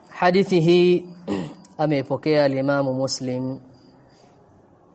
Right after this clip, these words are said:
rahimahullahu ta'ala, kando na al-Imam al-Bukhari. Riwaya hii ya Umar hajaipokea al-Imam al-Bukhari. Riwaya iliyoko katika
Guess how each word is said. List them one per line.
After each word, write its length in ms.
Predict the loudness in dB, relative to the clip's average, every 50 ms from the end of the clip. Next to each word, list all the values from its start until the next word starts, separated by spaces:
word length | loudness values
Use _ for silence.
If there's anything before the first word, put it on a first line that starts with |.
| _ _ _ _ _ _ _ _ _ _
rahimahullahu 960 | -6 -6 -4 -2 -2 -2 -2 -2 -2 -2 -4 -4 -2 0 0 0 -2 -2 -6 -6
ta'ala, 600 | -6 -4 -4 -2 -2 -2 -2 -4 -4 -6 -8 -10 -14 -20 -20 _ _ _ -20 -12 -6
kando 320 | -4 -2 -2 -2 -2 -2
na 160 | -2 -2 -4 -6
al-Imam 420 | -6 -6 -6 -4 -4 -4 -4 -4
al-Bukhari. 680 | -6 -6 -6 -8 -10 -8 -8 -6 -6 -6 -8 -8 -10 -10
Riwaya 460 | -8 -6 -2 0 0 2 2 0 0
hii 220 | -2 -2 -4 -4
ya 120 | -4 -4 -2
Umar 400 | -4 -2 -2 -2 -2 -2 -4 -6
hajaipokea 760 | -8 -8 -6 -6 -6 -8 -8 -8 -8 -8 -6 -4 -2 -2 -2
al-Imam 360 | -2 -4 -4 -4 -4 -6 -6
al-Bukhari. 680 | -6 -8 -8 -10 -8 -4 -2 -2 0 -2 -2 -6 -10 -14 -18 -20 -20 -20 -20 -20 _ -20 -20 -20 -20 -20 -20 _ _ _ -20 _ -20 -14
Riwaya 540 | -8 -6 -2 2 2 4 4 6 4 4 4
iliyoko 440 | 2 0 -2 0 0 0 0 0 0
katika 600 | -2 -4 -4 -4 -2 -2 0 0 0 -2 -4 -8